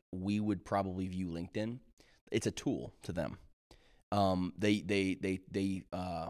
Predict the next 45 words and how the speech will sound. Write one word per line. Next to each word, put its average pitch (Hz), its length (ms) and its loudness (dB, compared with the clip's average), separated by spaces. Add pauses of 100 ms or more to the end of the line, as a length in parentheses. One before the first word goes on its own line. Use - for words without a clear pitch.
one 110 180 0
of 120 60 0
the 113 80 4
common 120 420 4
uses 104 480 2
that 92 140 2
a 80 40 0
lot 87 200 0
of 92 60 -2
teenagers 92 720 -2
get 90 140 6
Facebook 90 420 -2
for 139 280 -2 (300)
is 101 160 4
when 101 100 6
they 98 60 4
go 95 120 4
to 92 60 -2
college. 85 440 0 (440)
And 107 100 4
it's 104 140 0
so 107 160 2
that 101 120 0
they 98 100 2
can 92 200 0
look 92 160 0
up 90 320 2
their 92 140 0
roommate, 95 520 0
and 95 100 0
it's - 160 -4
so 98 140 0
that 92 180 0
they 90 140 0
can, 90 300 -2 (240)
they 92 240 -2
can 92 160 0
join 90 300 0
the 87 80 -2
group 92 380 -2
that - 180 -2
is 82 200 -4
for 90 220 0
their 85 120 0
dorm. 82 420 -4